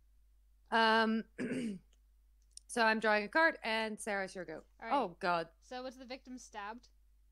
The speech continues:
Speaker 2: No.
Speaker 1: No, not stabbed.
Speaker 2: Um,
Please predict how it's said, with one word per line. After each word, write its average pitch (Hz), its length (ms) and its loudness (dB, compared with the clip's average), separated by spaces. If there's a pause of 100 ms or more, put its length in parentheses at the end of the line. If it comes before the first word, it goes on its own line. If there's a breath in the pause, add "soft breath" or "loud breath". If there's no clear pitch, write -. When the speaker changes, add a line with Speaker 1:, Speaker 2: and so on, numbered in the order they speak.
(2000)
Speaker 2:
No. 208 440 -6 (720)
Speaker 1:
No, 196 60 -20 (320)
not 220 220 -20 (4000)
stabbed. 247 300 4
Speaker 2:
Um, 233 120 -2